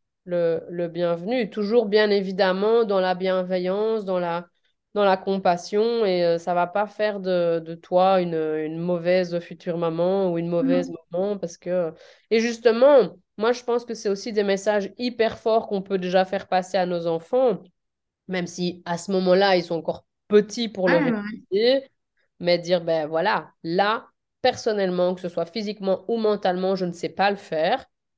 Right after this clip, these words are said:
Speaker 1: bah, je vais me diriger vers quelqu'un d'autre.
Speaker 2: Mhm.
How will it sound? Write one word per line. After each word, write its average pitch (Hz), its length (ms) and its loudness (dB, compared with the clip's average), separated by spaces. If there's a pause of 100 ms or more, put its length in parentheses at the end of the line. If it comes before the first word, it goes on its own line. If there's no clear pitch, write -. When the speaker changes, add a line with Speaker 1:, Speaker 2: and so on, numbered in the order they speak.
(200)
Speaker 1:
bah, 143 340 -4
je 165 160 -10
vais 165 180 -4
me 180 80 -6
diriger 160 360 -6
vers 165 200 -10
quelqu'un 160 340 -10
d'autre. 208 340 -12 (800)
Speaker 2:
Mhm. 240 300 0